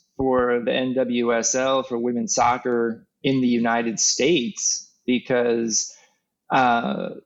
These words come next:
there's been reporting in, in a couple of different publications that kicked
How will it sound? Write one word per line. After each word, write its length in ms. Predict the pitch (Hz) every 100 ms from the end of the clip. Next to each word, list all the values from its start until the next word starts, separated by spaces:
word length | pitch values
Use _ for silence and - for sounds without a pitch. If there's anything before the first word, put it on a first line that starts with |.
| _
there's 160 | 139 127
been 260 | 131 127
reporting 680 | 123 104 - 143 147 143 131
in, 260 | 123 120 123
in 140 | 147
a 60 | 151
couple 280 | 262 262
of 120 | 151 104
different 320 | 117 117 113
publications 720 | 131 117 - 127 131 120 110
that 160 | 131 -
kicked 280 | 117 -